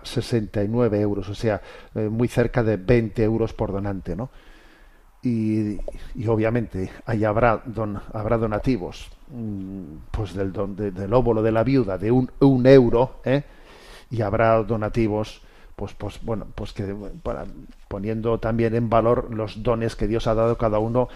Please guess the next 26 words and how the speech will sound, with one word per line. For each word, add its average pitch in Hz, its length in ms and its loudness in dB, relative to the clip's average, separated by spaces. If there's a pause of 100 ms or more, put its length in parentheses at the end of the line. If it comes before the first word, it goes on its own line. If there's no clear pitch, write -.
(120)
pues 107 160 -4
de 113 100 0
can-, 113 240 -4
de 117 120 0
cantidades, 107 560 0
pues, - 300 -6
pues 104 140 -6
muy 113 160 -2
superiores, 95 680 -2
¿no? - 100 -8 (800)
Pero 117 160 0
me 104 120 0
parece 117 260 2
que - 100 0
somos 117 360 -2
una 107 140 -2
gran 113 240 2
familia, 87 540 -4
treinta 101 440 -2
y 98 100 -4
un 104 80 -4
mil 135 280 2
ciento 120 540 -2
cincuenta 104 420 -4
y 110 80 0
uno. 127 240 0